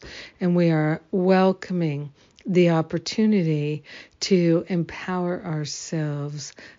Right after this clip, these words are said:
like never before. So we're using patience and kindness. We're using encouragement and gentleness.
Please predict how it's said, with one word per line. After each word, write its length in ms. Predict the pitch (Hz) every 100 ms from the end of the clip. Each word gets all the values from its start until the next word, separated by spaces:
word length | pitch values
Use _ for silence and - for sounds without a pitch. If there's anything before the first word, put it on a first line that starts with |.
| _
like 320 | 175 160 156 185
never 340 | 175 175 175
before. 720 | 165 156 139 - 165 147 143
So 380 | 135 - 170 160 - - - -
we're 140 | 190
using 440 | 190 202 202 196
patience 640 | - - 175 160 170 156 170
and 140 | 160
kindness. 1000 | - - 165 160 160 151 147 147 - - - - - -
We're 420 | 196 185 190 208
using 680 | 190 180 185 175 185 175 170
encouragement 1120 | 180 165 - - 180 170 - 165 156 151 -
and 200 | 160 151
gentleness. 880 | - 156 151 165 160 147 143 139